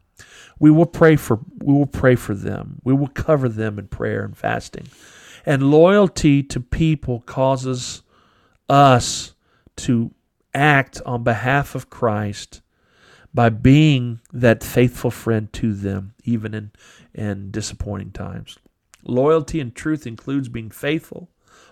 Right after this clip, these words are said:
also to God's plan for his church. I, I, I would love to expound more about Matthew, and, uh, because he really is interesting, and when you really get into the nuts and bolts of Matthew, just like all of these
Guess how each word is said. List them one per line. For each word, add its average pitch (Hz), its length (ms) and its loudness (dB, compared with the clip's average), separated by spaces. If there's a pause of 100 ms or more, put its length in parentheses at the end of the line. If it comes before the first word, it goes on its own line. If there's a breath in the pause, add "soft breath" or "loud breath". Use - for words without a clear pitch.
also 151 400 4
to 127 80 -4
God's 117 400 0
plan 110 460 -4 (840)
for 117 200 -4
his 110 200 -6
church. - 440 -16 (400 loud breath)
I, 135 180 4 (100)
I, 147 260 6
I 156 60 4
would 147 180 4
love 190 380 6
to 127 140 0 (180)
expound 135 600 -2
more 123 240 0
about 117 340 0
Matthew, 113 600 -2
and, 107 380 -8 (360 soft breath)
uh, 107 200 -4
because 113 340 -4
he 170 100 -2
really 135 460 2
is 113 180 2
interesting, 113 720 -6
and 104 100 -4
when 104 120 -6
you 107 100 -4
really 113 240 0
get 110 200 0
into 104 180 -4
the 101 100 -6
nuts 107 320 -6
and 107 120 -10
bolts 113 320 -4
of 107 80 -10
Matthew, 107 360 -6
just 143 240 -8
like 139 240 0
all 180 320 2
of 113 140 0
these 113 360 -4